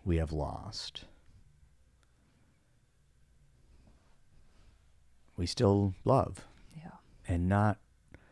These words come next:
Speaker 1: just the, those who are gone, but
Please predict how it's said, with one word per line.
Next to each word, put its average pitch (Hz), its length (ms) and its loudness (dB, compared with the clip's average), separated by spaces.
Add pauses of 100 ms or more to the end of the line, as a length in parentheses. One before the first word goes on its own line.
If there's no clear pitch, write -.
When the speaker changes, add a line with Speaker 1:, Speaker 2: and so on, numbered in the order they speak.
(320)
Speaker 1:
just - 500 6
the, 98 140 2 (680)
those 107 320 10
who 110 100 6
are 98 300 6
gone, 101 400 6
but 76 160 -4